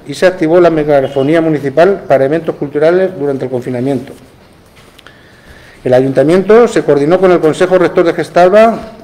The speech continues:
para las medidas de ayuda en el pago de impuestos municipales del año dos mil veinte, ampliando plazos y facilitando el fraccionamiento de recibos hasta noviembre.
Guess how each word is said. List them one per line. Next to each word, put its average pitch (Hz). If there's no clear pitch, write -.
para 139
las 139
medidas 170
de 185
ayuda 185
en 147
el 139
pago 180
de 180
impuestos 180
municipales 170
del 156
año 180
dos 151
mil 143
veinte, 131
ampliando 151
plazos 170
y 151
facilitando 143
el 156
fraccionamiento 147
de 160
recibos 170
hasta 139
noviembre. 123